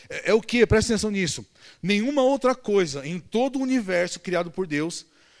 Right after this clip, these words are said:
é, que seja tão completamente inútil quanto um crente meramente formal. Isso Lloyd Jones diz. Cara, quando eu li isso, eu falei, "Não, peraí. Não há nada mais inútil no universo inteiro do que um crente formal,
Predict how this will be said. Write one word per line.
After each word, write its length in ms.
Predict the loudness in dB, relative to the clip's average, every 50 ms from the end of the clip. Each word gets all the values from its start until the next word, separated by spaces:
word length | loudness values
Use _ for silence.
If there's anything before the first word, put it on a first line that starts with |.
| _ _ _
é, 240 | -4 -2 -2 -2 -4 -6 -12 _
que 80 | -10 -6
seja 300 | -4 -4 -2 -2 -2 -4
tão 260 | -4 _ -6 -6 -6
completamente 720 | -6 -8 -4 -4 -4 -2 -2 -4 -4 -4 -6 -6 -6 -6
inútil 520 | -6 -4 -4 -2 0 0 -2 -2 -4 -10
quanto 300 | -8 -6 -6 -6 -6 -6
um 80 | -8 -8
crente 380 | -4 -4 -4 -4 -4 -4 -8 -8
meramente 480 | -8 -6 -6 -6 -6 -6 -8 -10 -10
formal. 600 | -8 -8 -8 -6 -6 -6 -8 -8 -8 -10 -14 _ _ -20 -20 -20 -20 -20 -20 -20 _ -20 -18 -18 -18 -20 _ -20 -20 _ _ _ _ _ _ _ _ _ _
Isso 220 | -16 -14 -12 -8
Lloyd 200 | -8 -8 -8 -6
Jones 220 | -8 -10 -10 -12 -14
diz. 420 | -16 -16 -16 -16 -16 -16 -18 _ _ _ _ _ _ _ _ _ _ _ _ -2
Cara, 120 | -2 -2 -2
quando 160 | -4 -8 -6
eu 40 | -6
li 80 | -6
isso, 120 | -8 -8 -10
eu 20 |
falei, 180 | -10 -12 -12 -12
"Não, 180 | -14 -14 -16
peraí. 320 | -16 -16 -14 -14 -14 -16 -20 _ _ _ _ _ _ _ _ _ _ -20 -20 _ -10
Não 160 | -8 -6 -6
há 60 | -4
nada 200 | -4 -4 -4 -4
mais 240 | -4 -4 -4 -4 -4
inútil 440 | -4 -2 2 4 4 4 2 0 -6
no 80 | -6
universo 420 | -4 -4 -2 0 0 -2 0 -2 -6
inteiro 400 | -6 -2 -2 0 0 0 -2 -8 -12 -20 -20 _ _
do 160 | -12 -12 -10
que 140 | -4 -4 -4
um 100 | -4 -4
crente 400 | -6 -6 -6 -6 -6 -6 -8 -10
formal, 560 | -8 -8 -8 -8 -8 -10 -10 -12 -14 _ _